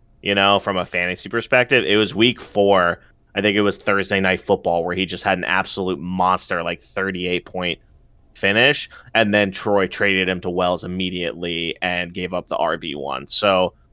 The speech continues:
it's still early in the season. You're three weeks in. It's not, it's not bad weather yet. It's not winter. It's not cold yet, you know? So I'm a little worried about him, but he's, he got twenty-four touches. Like,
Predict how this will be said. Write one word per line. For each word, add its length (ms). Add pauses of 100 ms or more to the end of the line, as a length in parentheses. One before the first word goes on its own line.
(260)
it's 160
still 200
early 280
in 80
the 80
season. 680
You're 120
three 260
weeks 320
in. 340
It's 200
not, 420 (720)
it's 180
not 280
bad 280
weather 320
yet. 240
It's 160
not 280
winter. 340
It's 120
not 220
cold 420
yet, 320
you 100
know? 400 (480)
So 580 (1080)
I'm 160
a 100
little 380
worried 220
about 200
him, 220
but 140
he's, 360
he 200
got 120
twenty-four 460
touches. 640
Like, 360